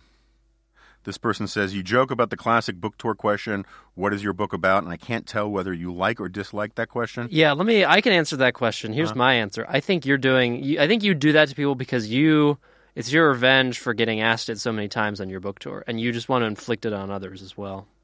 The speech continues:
Speaker 1: No, that's not it at all. I
Speaker 2: Oh.
Speaker 1: actually like the question. I think it's
Speaker 2: Well,
Speaker 1: a
Speaker 2: then wh-, why is it that you always laugh when you ask it?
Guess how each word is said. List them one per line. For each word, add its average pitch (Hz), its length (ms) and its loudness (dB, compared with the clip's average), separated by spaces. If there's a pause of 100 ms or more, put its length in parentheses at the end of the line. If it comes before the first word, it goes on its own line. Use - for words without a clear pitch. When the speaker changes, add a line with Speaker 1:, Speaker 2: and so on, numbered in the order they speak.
(220)
Speaker 1:
No, 254 440 8
that's 233 140 2
not 254 180 2
it 254 100 2
at 254 160 6
all. 247 300 4
I - 80 -2
Speaker 2:
Oh. 208 80 2
Speaker 1:
actually 214 320 4
like 214 240 2
the 185 80 -4
question. 110 420 0
I 123 140 0
think 170 200 -4
it's 160 140 -6
Speaker 2:
Well, 175 80 6
Speaker 1:
a 196 40 8
Speaker 2:
then 202 100 8
wh-, 175 240 4
why 185 160 8
is 220 100 2
it 202 60 -8
that 208 80 -2
you 180 120 6
always 165 300 6
laugh 135 320 4
when 117 100 -6
you 104 100 -6
ask 117 320 -10
it? - 120 -20